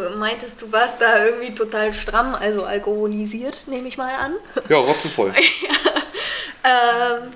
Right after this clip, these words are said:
Speaker 1: das finde ich voll krass. Das heißt, also ich, ich schätze mal, du wirst vorher nur ein, zwei Mal gekifft haben, dass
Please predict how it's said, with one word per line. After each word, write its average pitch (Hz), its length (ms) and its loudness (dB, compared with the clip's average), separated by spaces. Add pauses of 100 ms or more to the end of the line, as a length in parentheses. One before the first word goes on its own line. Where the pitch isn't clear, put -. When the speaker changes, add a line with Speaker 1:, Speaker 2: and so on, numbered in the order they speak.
Speaker 1:
das 294 120 -2
finde 349 180 0
ich - 80 -8
voll 294 140 2
krass. 311 280 -4
Das - 160 -10
heißt, 269 240 2
also 226 260 -2
ich, - 280 -12
ich - 120 -6
schätze 233 260 -4
mal, 226 180 -4
du 208 220 -10
wirst 208 220 -2
vorher 208 380 0
nur 190 180 -2
ein, 202 180 -4
zwei 202 160 -6
Mal 196 160 -6
gekifft 196 420 -8
haben, 202 260 -4
dass - 300 -12